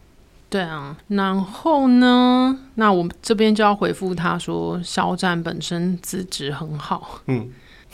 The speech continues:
Speaker 2: 你说 right now 立刻回应？
Speaker 1: 对啊。
Speaker 2: 哦。
Speaker 1: 哎，你有看过那个，就是，哎，那个叫什么？就是 YouTube 上面都不是会，会有一些那个，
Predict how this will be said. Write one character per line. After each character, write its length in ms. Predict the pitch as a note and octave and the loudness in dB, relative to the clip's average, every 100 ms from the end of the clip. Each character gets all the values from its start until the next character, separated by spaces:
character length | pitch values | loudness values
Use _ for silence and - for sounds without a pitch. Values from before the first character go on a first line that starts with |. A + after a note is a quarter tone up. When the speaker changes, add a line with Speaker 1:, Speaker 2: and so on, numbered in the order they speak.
| - | -2
Speaker 2:
你 120 | C3+ | 0
说 180 | D#3+ F3 F3+ F#3 F3 | 2 0 -2 -10 0
right 220 | D#3 D#3 | 4 4
now 200 | D#3+ C#3 | 4 4
立 140 | C#3 | 2
刻 180 | C3+ D3 | 2 2
回 180 | C3 A2+ | 2 2
应？ 40 | |
Speaker 1:
对 100 | G#2+ | 4
啊。 460 | B3 A#3 A3 G#3+ G#3+ | 6 6 4 4 2
Speaker 2:
哦。 380 | G#3+ G#3+ B2+ C3 - - - | 2 0 -2 -8 -14 -20 -4
Speaker 1:
哎， 120 | G3 | 2
你 120 | G3 | 4
有 80 | B3+ | 4
看 200 | B3 A#3 | 6 6
过 140 | A3 | 6
那 140 | A3+ G#3 | 6 4
个， 180 | F3+ E3+ | 2 -2
就 100 | F#3+ | -2
是， 220 | G3 F#3+ G3+ | -2 -2 0
哎， 180 | B3 C4 _ | -2 -2 _
那 80 | A3+ | 0
个 80 | G#3+ | 2
叫 120 | G3+ | 2
什 80 | F#3+ | 0
么？ 240 | D#3 D#3+ E3+ | -6 -6 -10
就 100 | G#3 | -4
是 220 | A3+ A3 | -2 -4
YouTube 600 | - - A3+ A3+ B3 E3+ | -6 -4 -2 0 0 0
上 140 | E3+ F#3+ | 0 0
面 100 | F#3+ | 2
都 100 | F#3+ | 0
不 240 | F#3+ G3 | -2 -6
是 120 | F3+ F#3+ | -4 -4
会， 100 | G3 | -2
会 160 | G#3+ | -2
有 160 | D#3 D3+ | -2 -4
一 40 | |
些 260 | E3 E3+ E3 | -4 -4 -4
那 120 | E3 | -6
个， 220 | D#3+ D#3 | -6 -6